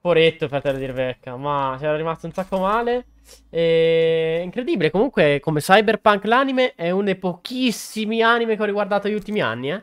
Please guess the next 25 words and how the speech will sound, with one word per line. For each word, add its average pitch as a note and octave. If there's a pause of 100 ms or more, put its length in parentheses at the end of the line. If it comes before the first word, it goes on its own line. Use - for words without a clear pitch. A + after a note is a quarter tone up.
(160)
Questi D#3
ultimi D#3+
anni D3+
qua. C3 (1040)
Ho D#3
riguardato F3+
tutto C4
e F3
con D#3+
grande F#3
piacere. C#3 (4000)
Cazzo, F3+ (680)
Cyberpunk A#3+
l'anime D4
ti G3+
fa G3+
venire F#3+
voglia E3+
di D#3+
fare D#3
Cyberpunk C#3+
il C3+
gioco, G3+ (260)
ma D3+
poi, A3